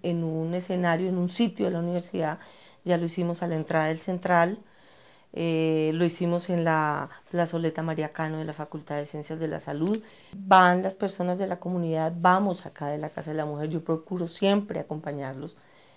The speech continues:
El grupo no es los L G B T allá ustedes, sino somos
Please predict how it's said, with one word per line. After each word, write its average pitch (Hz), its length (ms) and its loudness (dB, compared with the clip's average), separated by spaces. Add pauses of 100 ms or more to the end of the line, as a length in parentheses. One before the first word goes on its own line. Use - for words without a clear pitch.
El 170 160 -2
grupo 196 360 -2
no 202 120 4
es 202 300 -2
los 190 300 -2
L 226 200 0
G 226 240 0
B 220 140 4
T 214 220 -4
allá 190 300 0
ustedes, 185 500 -2
sino 175 220 -4
somos 175 360 -4